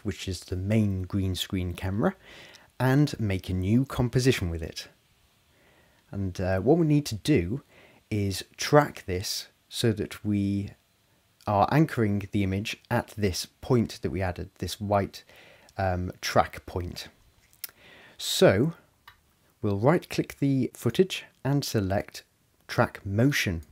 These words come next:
which opens the tracker tool. And what we need to do is move track point one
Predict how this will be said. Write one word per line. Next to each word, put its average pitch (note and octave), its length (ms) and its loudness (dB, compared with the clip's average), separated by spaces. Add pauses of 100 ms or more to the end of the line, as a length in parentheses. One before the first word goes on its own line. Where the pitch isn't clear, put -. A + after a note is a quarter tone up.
(180)
which - 240 -10
opens F#2 540 -6
the F#2 320 -8 (400)
tracker - 300 -2
tool. F#3 340 4 (320)
And B2 100 0
what C#3 100 0
we C#3 100 4
need E3+ 180 4
to - 100 -10
do G#2 300 0
is G#2 240 -2
move G#2 300 0
track - 340 -4
point G2 320 -4
one B2+ 400 2